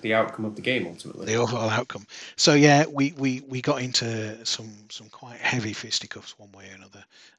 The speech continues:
Speaker 2: Um, the, the Thunderhammer captain did some, <laughs> some real good work, uh, breaking people apart. <laughs>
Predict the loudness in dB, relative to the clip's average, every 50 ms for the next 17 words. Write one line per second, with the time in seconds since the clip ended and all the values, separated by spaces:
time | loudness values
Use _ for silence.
0 | _ -20 -18 -18 -18 -18 -18 -20 -20 -20 _ _ _ _ _ _ _ _ -20 -20
1 | -20 -20 -20 -20 -20 -20 -20 _ _ -20 -20 -20 -20 -20 -20 -20 _ -20 -20 -20
2 | -20 -20 -20 -18 -18 -18 -16 -16 -14 -10 -8 -8 -6 -6 -6 -8 -8 -8 -14 -10
3 | -6 -6 -6 -6 -8 -16 -20 -20 -10 -6 -4 -4 -4 -2 -2 0 -2 -2 -2 -8
4 | -10 -10 -8 -8 -8 -8 -8 -8 -12 -14 -18 -18 -20 -20 -20 _ _ -20 -20 -20
5 | -20 -20 _ -18 -18 -18 -16 -18 -20 -20 -18 -18 -20 -18 -20 -20 -16 -10 -8 -6
6 | -6 -6 -8 -8 -8 -8 -8 -6 -4 -4 -4 -4 -6 -8 -10